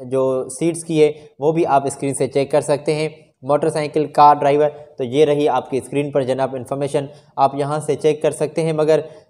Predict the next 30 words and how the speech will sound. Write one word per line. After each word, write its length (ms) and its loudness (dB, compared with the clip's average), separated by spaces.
अ, 200 0
इस 240 -6
कंपनी 760 -2
की 120 -2
जो 460 2
ख़ास 400 0
बात 280 0
है, 100 4
कंपनी 280 0
ने 80 -2
वाजे 340 2
की 180 -2
कि 160 2
इस 200 -4
तमाम 380 2
पोजीशन 360 0
के 180 2
लिए 180 2
पाकिस्तान 600 -2
से 120 -2
तो 120 0
लोग 240 2
अप्लाई 320 2
कर 140 0
सकते 320 -2
हैं, 180 -4
मगर 200 0
पंजाब 600 -2
से 120 -4
चाहिए, 460 -4